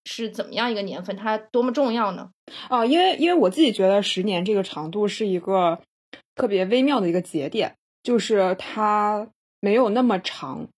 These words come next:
Speaker 2: 所以所有的当事人还可以非常清晰地记住十年前都发生了什么，然后自己做了什么事情，都有哪些回忆。但是同时，十年又是一个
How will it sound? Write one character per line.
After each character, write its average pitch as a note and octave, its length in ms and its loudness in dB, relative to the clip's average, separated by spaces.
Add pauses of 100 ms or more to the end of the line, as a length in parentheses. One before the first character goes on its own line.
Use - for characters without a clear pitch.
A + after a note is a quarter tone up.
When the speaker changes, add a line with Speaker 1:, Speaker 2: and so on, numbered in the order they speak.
(140)
Speaker 2:
所 - 180 0
以 G3 160 2
所 F#3+ 160 -2
有 G3+ 140 2
的 E3 80 0
当 A#3+ 240 4
事 B3 140 0
人 F3 140 0
还 F#3+ 220 -2
可 G3 120 -4
以 F#3+ 100 2
非 G#3 180 2
常 F#3 200 -4
清 A#3+ 220 0
晰 C4 140 -2
地 G#3+ 120 2
记 G#3+ 200 -2
住 F#3 200 -4 (200)
十 - 160 -6
年 F#3 240 -2
前 E3+ 240 -8
都 F#3 160 -2
发 G3+ 240 0
生 G#3+ 140 -4
了 F#3+ 120 -4
什 F3+ 160 -8
么， E3 140 -10
然 D#3+ 200 -8
后 F3+ 120 -10
自 G3+ 160 -6
己 F3 120 -4
做 G#3 180 -2
了 F#3 100 0
什 D#3 120 -12
么 C#3 140 -10
事 A#3+ 240 -6
情， - 380 -12
都 F#3 120 -4
有 F3 180 -4
哪 F3+ 180 -6
些 F#3+ 400 0
回 D#3 240 -10
忆。 F#3 400 -6 (720)
但 B3+ 140 2
是 B3 80 0
同 G3 260 -2
时， G#3 220 4
十 G3+ 180 -2
年 G#3+ 480 0
又 C#4 200 4
是 A#3+ 200 -2
一 G3 120 4
个 G3+ 400 2